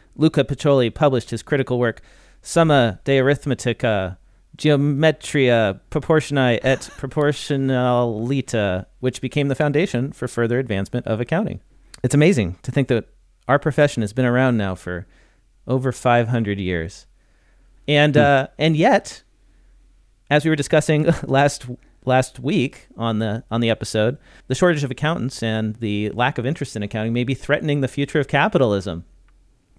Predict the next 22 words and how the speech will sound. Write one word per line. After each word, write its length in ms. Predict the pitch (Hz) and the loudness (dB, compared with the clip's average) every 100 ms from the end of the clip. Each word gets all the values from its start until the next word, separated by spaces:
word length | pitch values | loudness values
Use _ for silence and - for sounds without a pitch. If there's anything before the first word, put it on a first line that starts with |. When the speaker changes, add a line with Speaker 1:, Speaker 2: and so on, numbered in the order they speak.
| - | -8
Speaker 1:
And 240 | 165 175 175 - _ _ | 2 4 4 -4 _ _
I 120 | 147 | 0
can't 240 | - 185 143 | 2 0 2
believe 240 | 151 185 | 2 2
it, 80 | 127 | 4
but 100 | 143 | 4
we 160 | 147 151 | 4 4
actually 280 | 165 - | 2 2
saw 260 | 165 156 160 | 2 4 4
this 140 | 170 | 4
start 220 | - 196 175 | 2 2 2
to 60 | |
happen 460 | 160 196 214 104 104 | 2 2 0 -4 -4
this 180 | 147 147 | -4 -4
week 240 | 240 294 - | -4 -6 -6
with 160 | 117 | -6
the 80 | 131 | -6
collapse 640 | - 127 107 110 - - - _ - - - | -4 -2 0 -2 -4 -12 -16 _ -20 -20 -8
of 300 | 120 120 120 | 0 2 2
the 80 | 131 | -2
crypto 260 | - 127 135 | -2 0 0
extra-, 340 | 135 - 120 | -2 -4 -8